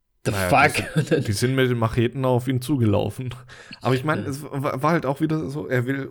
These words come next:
Speaker 2: ohne Konflikt quasi aus dieser gro-, ohne grö-, noch größeren Konflikt
Speaker 1: Ja.
Speaker 2: aus dieser Situation rauskommen. Aber die anderen machen's halt scheiße.
Speaker 1: Ja, genau.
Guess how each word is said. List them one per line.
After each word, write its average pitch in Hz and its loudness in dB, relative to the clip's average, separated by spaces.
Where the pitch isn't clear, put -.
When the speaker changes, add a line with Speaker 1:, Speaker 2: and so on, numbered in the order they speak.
Speaker 2:
ohne 151 0
Konflikt 147 -6
quasi 143 0
aus 120 -2
dieser 123 2
gro-, 127 -6
ohne 110 0
grö-, - 0
noch 123 0
größeren 123 0
Konflikt 123 2
Speaker 1:
Ja. - -2
Speaker 2:
aus 120 -8
dieser 120 -2
Situation 113 -4
rauskommen. 160 -6
Aber 110 -4
die 107 -4
anderen 104 -4
machen's 123 -4
halt 127 -4
scheiße. - -6
Speaker 1:
Ja, 117 2
genau. 113 0